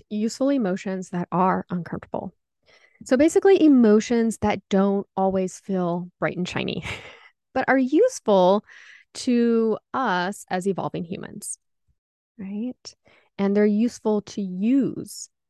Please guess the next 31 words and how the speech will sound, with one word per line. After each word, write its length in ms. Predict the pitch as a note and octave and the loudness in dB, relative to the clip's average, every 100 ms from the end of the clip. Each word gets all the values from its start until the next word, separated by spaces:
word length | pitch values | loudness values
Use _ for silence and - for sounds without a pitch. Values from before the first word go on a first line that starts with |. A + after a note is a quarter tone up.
| F#3 | -16
right? 360 | D#3+ G#3 C4+ - - - - | -10 -8 -8 -12 -20 -8 -4
Oftentimes 460 | C#4 F#4+ G4 F#4+ | 0 2 2 2
we 160 | C4 B3 - | 0 -2 0
think 320 | F#3+ G3+ - | 0 0 -2
that 320 | F3 E3+ - | 0 0 0
useful 340 | G3+ G#3+ B3 | -2 -2 -4
emotions 920 | A3+ A3 F#3 F3 - A#3 D4 F4 F#4+ - | -4 -2 -2 -4 -6 -4 0 0 -2 -4
are 300 | G3 G3 G3 | -4 0 0
the 120 | G3 G3 | 0 -2
ones 360 | F#3+ F#3 F#3+ | -2 -4 -6
that 160 | F3 - | -10 -12
feel 360 | - G3 F3 D#3+ | -8 -6 -4 -6
good, 320 | D3 - - - _ _ - | -8 -8 -10 -14 _ _ -16
right? 320 | F#3+ G#3+ - | -8 -8 -6
They 100 | F#3+ | -6
feel 240 | - F3+ - | -6 -10 -2
good, 340 | A3 G#3 G#3 | 2 2 2
they're 140 | F3 E3 | -2 -6
warm 340 | F#3+ G#3 G3+ | -4 -4 -4
and 140 | F3 - | -6 -4
fuzzy. 520 | G#3+ G3+ G3+ G3+ G3+ _ - - - | -4 -2 -2 -2 -4 _ -20 -20 -16
But 100 | - | -6
I 60 | - | -4
will 180 | A#4+ - | -4 -2
argue 460 | E4 G4 A#3+ F#3+ F#3+ | -2 0 0 -2 0
that 160 | G#3+ | -2
there 140 | A#3+ A3+ | -2 0
are 140 | A3+ | 0
useful 440 | G#3+ A3+ - C4 | 0 -4 -6 -6
emotions 580 | - G#3+ F#3+ B3 G3+ G3 | -4 -4 -4 -6 -6 -6
that 140 | G#3 | -6